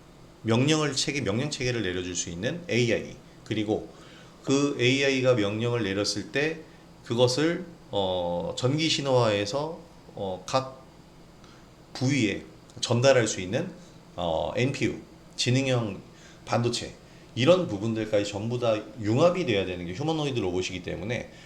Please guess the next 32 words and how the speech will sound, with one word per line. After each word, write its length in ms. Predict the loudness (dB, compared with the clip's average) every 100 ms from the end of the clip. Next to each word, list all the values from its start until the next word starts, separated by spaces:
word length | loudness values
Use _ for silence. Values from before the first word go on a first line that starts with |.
| -20 0
그래서 320 | 4 4 2
제가 160 | 0
항상 340 | 0 0 0 0
이 140 | -4
휴머노이드 500 | -2 0 0 0 0
로봇이 480 | -2 -2 -2 -2 -4 -12 -20 -8
인류 380 | 2 4 4 4
하이테크놀로지의 960 | 2 0 -2 -8 -4 0 0 -2 -6 -4
끝이다, 480 | -2 0 -2 -4 -12 -20 -20 -6
어, 220 | -2 0
라고 240 | 0 2 0
얘기를 260 | -2 -4
하는 160 | -4 -6
겁니다. 380 | -8 -8 -10 -10 -20 -20 -14 -10 -10 4
그래서 200 | 4 6
이 140 | 4
모든 340 | 6 6 4 2
부분들, 460 | 0 -2 -2 -8 -10 -2
그래서 300 | 2 2 2
솔직히 320 | 0 -4 -2
말하면 480 | 2 2 0 -6 -10 -18 -20 -20 6
로봇 320 | 6 8 6
솔루션을 560 | 6 2 2 0 0 0
만드는 500 | 0 2 2 0 -4
제-, 220 | -6 -6 -4
그 160 | -4 0
제작하는 460 | 2 2 2 -4
소프트웨어 420 | -4 -6 -2 -2
기업들, 380 | -2 -6 -6 -10
클로봇 400 | -10 -4 -2 -2
같은 260 | -6 -6 -6
기업들도 540 | -6 -6 -8 -6 -8